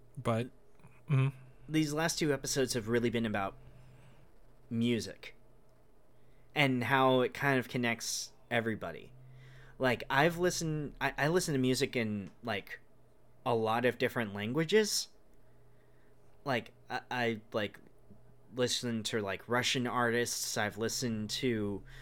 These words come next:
Speaker 2: like, German music. I've listened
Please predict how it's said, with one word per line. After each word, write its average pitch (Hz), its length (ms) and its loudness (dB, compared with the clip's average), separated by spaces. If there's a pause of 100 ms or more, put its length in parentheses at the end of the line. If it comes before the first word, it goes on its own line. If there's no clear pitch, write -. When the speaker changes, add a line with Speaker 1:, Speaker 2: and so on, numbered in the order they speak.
(220)
Speaker 2:
like, 104 300 -4 (100)
German 117 500 0
music. 113 600 0
I've 107 180 -2
listened 107 500 -4